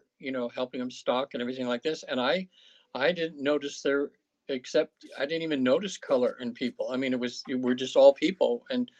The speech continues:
until, and that's in Indiana. Now, not until I got to be about ten years old. And I remember the first time I was ever aware of prejudice was when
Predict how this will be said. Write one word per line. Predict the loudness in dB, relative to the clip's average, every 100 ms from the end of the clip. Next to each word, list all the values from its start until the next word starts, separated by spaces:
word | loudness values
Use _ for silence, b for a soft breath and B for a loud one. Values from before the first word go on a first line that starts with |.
| b b b -2
until, | 0 0 4 8 8 6 0 -4
and | 2
that's | 2 2 0
in | 0
Indiana. | 0 0 2 2 0 0
Now, | 0 0 -2 _ _ _
not | -6 -4
until | -8 -2 0
I | 2
got | 0 -2 -4
to |
be | -10
about | -4 -4 -4
ten | -6 -4
years | -6 -2
old. | 2 2 2 -2 -8 _ _ _ -6
And |
I | -4
remember | -4 -8 _ _
the | -2
first | -2 -2
time | -4 -2
I | -2
was | 0 -2
ever | 0
aware | -2 0 0 0
of | -2
prejudice | -2 -2 -4 -12 -10 -4
was | -4 -4
when | -4 -2 -4